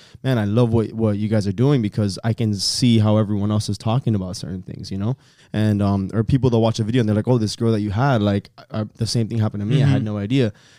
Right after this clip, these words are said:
Speaker 1: And that's pretty much the goal, you know? I mean, a lot of people, they're, they're afraid to speak up and they're afraid to say things because they fear, they fear of getting judged. If you don't wanna comment, then just write to us, you know, D M us, and then, you know, let us kind of build that platform for you.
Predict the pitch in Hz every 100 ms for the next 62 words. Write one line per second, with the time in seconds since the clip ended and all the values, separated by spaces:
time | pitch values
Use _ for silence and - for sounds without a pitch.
0 | _ 135 156 165 175 160 156 147 131 135
1 | 107 104 117 113 104 104 107 120 117 117
2 | 113 107 113 113 107 113 113 127 147 -
3 | 131 - 120 117 131 113 104 - 107 104
4 | 107 104 127 143 165 - _ - - 117
5 | 117 104 107 104 98 117 110 110 110 135
6 | 113 117 113 107 110 139 151 - _ _
7 | _ _ _ _ _ - 139 165 160 156
8 | 151 165 170 131 123 117 135 - 101 -
9 | 107 107 120 110 117 147 - 127 120 120
10 | 117 113 123 - 131 127 131 123 110 -
11 | 113 127 120 117 - 120 104 - 117 -
12 | 120 117 104